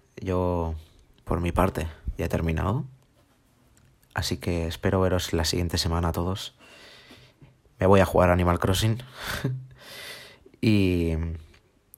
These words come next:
ya terminar los arreglillos para subir el podcast. Y nada, pues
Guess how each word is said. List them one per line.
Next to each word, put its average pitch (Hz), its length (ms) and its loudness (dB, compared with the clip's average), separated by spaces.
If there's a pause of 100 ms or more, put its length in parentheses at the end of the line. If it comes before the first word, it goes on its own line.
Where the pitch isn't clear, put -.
(140)
ya 98 120 2
terminar 92 520 2
los 87 200 0
arreglillos 87 480 0
para 85 200 0
subir 85 200 -2
el 82 120 -4
podcast. - 540 -6 (680)
Y 98 100 -2
nada, 67 260 -2 (100)
pues - 380 -6